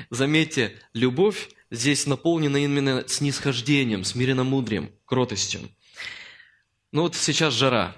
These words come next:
Трудно представить, но совсем недавно, вот буквально несколько месяцев назад, было холодно. И когда на улице мороз, обычно мы одеваемся, так ведь? Ну, мы, я не выхожу без рукавки на мороз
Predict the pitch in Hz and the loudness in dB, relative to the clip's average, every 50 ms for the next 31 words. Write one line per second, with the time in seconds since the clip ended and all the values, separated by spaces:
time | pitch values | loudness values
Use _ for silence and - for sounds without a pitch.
0 | - - 151 160 151 131 120 - 123 120 - - 180 185 170 143 123 - - 123 | -6 0 0 2 2 2 0 0 -2 -4 -2 0 2 2 2 2 0 0 -2 -2
1 | 123 123 120 117 110 107 - 123 117 - 147 135 123 117 104 98 104 - 113 117 | 0 0 0 -2 -2 -4 -6 -4 -2 0 0 0 0 -2 -4 -6 -10 -12 -6 -4
2 | 117 117 131 151 156 139 123 110 101 101 101 110 107 - 131 123 117 113 120 113 | -2 0 2 2 2 2 2 0 -2 -2 -4 -6 -4 -2 0 0 0 0 -2 -4
3 | - - 127 127 123 123 - - - 135 135 139 190 185 185 - - - _ _ | -4 -2 -2 -2 -2 -2 -6 -6 -4 -2 0 2 0 0 -2 -4 -10 -20 _ _
4 | _ _ _ - 117 139 147 123 - - 175 175 165 131 95 92 87 82 - _ | _ _ _ -2 0 2 2 2 2 0 0 0 2 0 0 -2 -6 -8 -10 _
5 | _ - - - - - _ _ _ - - 123 120 - 135 131 127 139 135 127 | _ -20 -20 -20 -20 -20 _ _ _ -2 0 0 2 2 0 0 2 2 2 2
6 | 117 104 104 - - _ _ 104 113 127 135 131 127 117 107 107 - 113 117 127 | 0 -2 -4 -8 -16 _ _ -2 0 0 2 2 2 0 0 0 0 0 2 2
7 | 151 185 190 180 - - - - _ _ _ _ _ _ _ _ 110 117 123 170 | 2 2 0 0 -2 -4 -6 -10 _ _ _ _ _ _ _ _ -2 0 0 0
8 | 196 - - 131 110 117 127 135 117 110 113 101 101 92 90 85 85 - - - | 0 0 0 0 0 0 2 0 0 0 0 0 0 0 0 -2 -4 -8 -4 -4
9 | 139 - - 90 80 - - - - - - - - - _ _ - 139 156 160 | -4 -4 -4 -8 -10 -10 -14 -18 -20 -20 -20 -20 -20 -20 _ _ -8 -4 -2 0
10 | 151 151 139 123 120 - - 110 131 160 160 147 139 131 120 - 131 120 120 107 | 2 2 2 0 -2 -4 -4 0 2 2 2 2 2 0 0 0 0 0 0 -2
11 | 98 98 113 110 117 120 131 - 170 160 156 - - 117 107 110 110 117 113 101 | -2 -2 -2 0 2 0 2 2 2 0 0 -2 -2 -2 0 2 2 2 0 0
12 | 92 95 - - - | -2 -4 -6 -8 -12